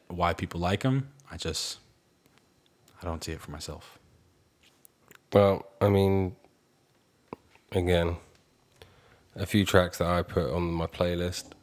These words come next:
Speaker 2: and then the rest of it, I wouldn't care less if I ever heard it again. Um, for me personally, like, I think I touched on this last week as well. You know, Wayne went to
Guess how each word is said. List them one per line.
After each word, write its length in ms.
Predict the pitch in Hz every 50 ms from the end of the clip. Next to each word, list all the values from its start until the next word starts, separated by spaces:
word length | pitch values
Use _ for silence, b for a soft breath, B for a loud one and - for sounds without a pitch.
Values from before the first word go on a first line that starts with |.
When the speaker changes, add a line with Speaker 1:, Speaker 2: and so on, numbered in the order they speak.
| _ - 90
Speaker 2:
and 140 | 101 98
then 120 | 98 95 95
the 100 | 95 92
rest 280 | 95 95 90 - -
of 80 | 90 90
it, 260 | 95 92 90 - - - _ _ _ _ _ _ _ -
I 60 | - 110 101 92 104
wouldn't 380 | 101 98 98 98 95 92 90 85
care 180 | - 101 92
less 200 | 87 85 85 -
if 80 | - -
I 100 | 85 85
ever 100 | 82 80
heard 200 | 80 82 80 78
it 120 | 80 69
again. 300 | 85 82 82 80 80 80 - _ _ _ _ _ _ _ _ _ _ -
Um, 340 | 87 90 87 85 85 85
for 220 | 85 - - - 95
me 180 | 92 92 90
personally, 560 | 87 - - 90 87 85 82 - - 85 85 82
like, 480 | 82 82 85 85 82 82 - - - - _ _ _ _ _ _ _ _ _ -
I 60 | 87
think 120 | 92 95 90
I 60 | 87
touched 340 | - - 95 80 - - -
on 80 | 85
this 180 | 82 82 - - 85
last 180 | 82 82 -
week 180 | - 85 82 85
as 100 | 82 82
well. 280 | 87 85 82 82 82
You 180 | 80 73 - 92
know, 260 | 87 82 82 85 78 - - _ -
Wayne 280 | 90 90 90 87 87
went 200 | 87 87 85 80 -
to 640 | - 82 82 80 80 78 80 80 78 76 - -